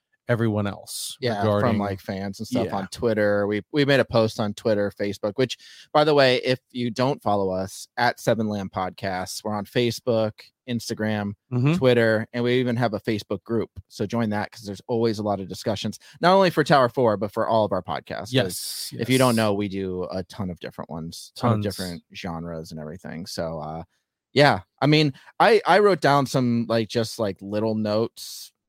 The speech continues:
Speaker 2: Like, mostly some of it is, like, writing stuff. Like, for instance,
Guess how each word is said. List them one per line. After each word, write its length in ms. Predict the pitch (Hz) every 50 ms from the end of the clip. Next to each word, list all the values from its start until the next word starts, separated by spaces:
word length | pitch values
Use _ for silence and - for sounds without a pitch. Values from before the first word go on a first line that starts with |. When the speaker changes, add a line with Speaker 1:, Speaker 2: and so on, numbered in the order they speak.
| _ -
Speaker 2:
Like, 280 | 123 117 110 107 104
mostly 560 | 123 131 143 143 - - 147 131 127 120 117 -
some 180 | - - 180
of 140 | 202 196 180
it 180 | 175 160 160 -
is, 640 | 143 135 131 127 123 120 120 117 113 110 - - - _ _ _ _ _ _ _ _
like, 200 | - 120 113 98
writing 540 | 104 101 104 117 117 120 123 131 135 135 135
stuff. 360 | - - 156 147 139 139 135
Like, 160 | - 123 127
for 260 | - - 143 139 135 -
instance, 580 | - 156 151 135 - 139 120 110 - - -